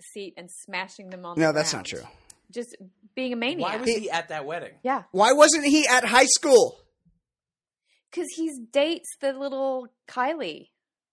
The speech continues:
Speaker 1: Jenner.
Speaker 2: Who,
Speaker 3: I don't
Speaker 2: like,
Speaker 3: know who
Speaker 2: what?
Speaker 3: that is,
Speaker 2: Isn't he,
Speaker 3: but
Speaker 2: like, sixteen?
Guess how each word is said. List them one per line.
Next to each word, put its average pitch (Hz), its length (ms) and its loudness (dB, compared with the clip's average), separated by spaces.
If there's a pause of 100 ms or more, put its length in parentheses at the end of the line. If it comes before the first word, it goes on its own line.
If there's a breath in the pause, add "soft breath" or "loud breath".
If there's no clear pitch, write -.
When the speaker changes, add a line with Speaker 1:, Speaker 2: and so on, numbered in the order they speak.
(140)
Speaker 1:
Jenner. 240 460 -8 (400)
Speaker 2:
Who, 302 300 -4
Speaker 3:
I - 40 -10
don't - 80 -16
Speaker 2:
like, 247 220 -2
Speaker 3:
know 247 60 -10
who 233 60 -4
Speaker 2:
what? 262 120 0
Speaker 3:
that 214 200 -14
is, 202 120 -8
Speaker 2:
Isn't 247 180 -2
he, 294 100 0
Speaker 3:
but 294 40 -4
Speaker 2:
like, 285 160 -2
sixteen? 311 640 -2